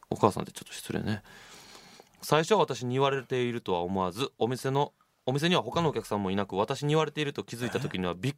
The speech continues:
Speaker 1: くりと怒りが混ざってしまいました。動揺した私は、直接店員さんに怒るのは良くないと思い、後輩に、「何々ちゃん、こういう大きな買い物はお母さんと見に来た方がいいかもね」と伝え、店を出ました。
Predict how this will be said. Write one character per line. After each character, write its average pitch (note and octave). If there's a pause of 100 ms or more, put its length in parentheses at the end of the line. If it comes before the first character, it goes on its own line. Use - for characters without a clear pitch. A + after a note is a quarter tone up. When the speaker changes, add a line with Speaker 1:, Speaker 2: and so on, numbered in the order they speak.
Speaker 1:
く D#3+
り D3+
と C#3+
怒 C#3
り A2+
が F2
混 F#2+
ざ G#2+
っ - (340)
て F#2+ (160)
し -
ま F2+
い F2
ま E2+
し -
た。 - (520)
動 C3+
揺 D3+
し D3+
た C3+
私 A#2
は、 D3 (260)
直 D#3
接 D#3
店 D#3+
員 D3+
さ D3
ん C#3+
に C3+
怒 C#3
る C#3
の B2+
は G2+
良 A2+
く A2
な G2
い F#2+
と F#2
思 F#2+
い、 -
後 A2
輩 A2+
に、 - (300)
「何 A2+
々 G#2
ち C3
ゃ A#2
ん、 F#2 (400)
こ E3
う E3+
い E3+
う D#3+
大 F#3
き -
な G2+
買 G#2
い -
物 G2+
は F#2
お G#2
母 F#3
さ C3+
ん G#2+
と G2
見 G#2+
に A#2
来 -
た A2
方 G2
が F#2+
い A#2+
い -
か A2+
も G#2+
ね」 C3+
と -
伝 -
え、 E2+
店 G2+
を A#2+
出 G2+
ま F2
し -
た。 -